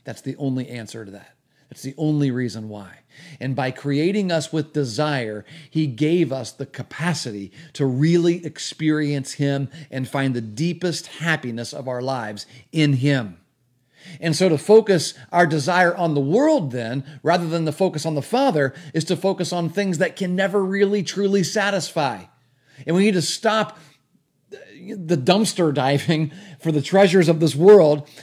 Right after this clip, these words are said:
and start digging deeper for the inco-, incomparable riches of Christ. It's in him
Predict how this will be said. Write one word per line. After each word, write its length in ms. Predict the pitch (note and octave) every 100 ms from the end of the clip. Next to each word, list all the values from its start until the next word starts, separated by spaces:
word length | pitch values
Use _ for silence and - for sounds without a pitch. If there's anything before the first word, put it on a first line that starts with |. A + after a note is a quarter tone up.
| - F3+
and 160 | E3
start 380 | - G3 E3 A#2+
digging 420 | A3 F#3 G3+ E3+
deeper 580 | D#3+ A#3+ - D#3+ D3 C#3+ F3 E3
for 160 | F3+ E3
the 140 | D#3
inco-, 800 | - G3 E3 - - E3 A3 A3
incomparable 840 | G#3+ G3 E3+ D3+ B3+ C#4 F#3+ E3
riches 400 | D3+ G#3 F3+ C#3
of 100 | D3
Christ. 600 | - G3 C4+ C#3 - - - _ _ _ _ _ _ _ _ _ _ _ _
It's 220 | - D#3+ -
in 240 | A3+ F#3+
him 720 | C#3 C#3 C4+ G#3+ B2+ A2